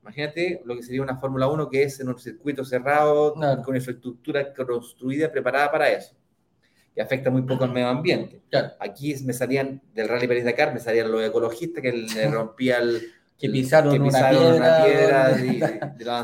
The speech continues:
Speaker 1: ancestros, y delicado, y,
Speaker 2: Delicado.
Speaker 1: y, pero tenían razón
Speaker 2: Sí,
Speaker 1: en
Speaker 2: pues.
Speaker 1: algunos casos. ¿Bien? Eh, pero
Speaker 2: Pero
Speaker 1: la, la
Speaker 2: ¿seguía?
Speaker 1: exposi-, la exposición anual que se producía con esto era,
Speaker 2: A
Speaker 1: "Ay,
Speaker 2: nivel
Speaker 1: qué,
Speaker 2: mundial.
Speaker 1: qué, qué lindos esos paisajes maravillosos".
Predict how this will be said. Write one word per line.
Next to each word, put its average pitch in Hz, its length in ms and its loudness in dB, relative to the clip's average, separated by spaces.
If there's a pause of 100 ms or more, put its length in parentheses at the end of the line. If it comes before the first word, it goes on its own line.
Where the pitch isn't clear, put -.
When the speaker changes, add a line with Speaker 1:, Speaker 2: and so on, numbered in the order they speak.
Speaker 1:
ancestros, 180 480 -2 (400)
y 120 440 -8 (100)
delicado, 147 560 -2
y, 131 80 -2
Speaker 2:
Delicado. 131 340 2
Speaker 1:
y, 123 60 -6
pero 113 320 -4
tenían 110 320 -8
razón 277 460 -6 (120)
Speaker 2:
Sí, - 80 -10
Speaker 1:
en 226 40 -6
Speaker 2:
pues. - 100 -2
Speaker 1:
algunos - 240 -4
casos. - 340 -8 (240)
¿Bien? 156 160 -20 (920)
Eh, 127 880 -4 (680)
pero 156 180 4
Speaker 2:
Pero 151 100 8
Speaker 1:
la, 151 220 2
la 156 140 2
Speaker 2:
¿seguía? 156 220 2
Speaker 1:
exposi-, - 220 -2
la 156 100 2
exposición 151 1040 0
anual 196 640 0
que 185 100 -12
se 170 100 -8
producía 170 500 -2
con 196 100 -6
esto 208 260 -4
era, 196 120 2
Speaker 2:
A 277 300 2
Speaker 1:
"Ay, 359 80 0
Speaker 2:
nivel - 40 -2
Speaker 1:
qué, 254 80 -2
Speaker 2:
mundial. 113 200 -6
Speaker 1:
qué, 208 220 -8
qué 196 100 -6
lindos 226 300 -8
esos 190 160 -10
paisajes 196 640 -10
maravillosos". 196 800 -6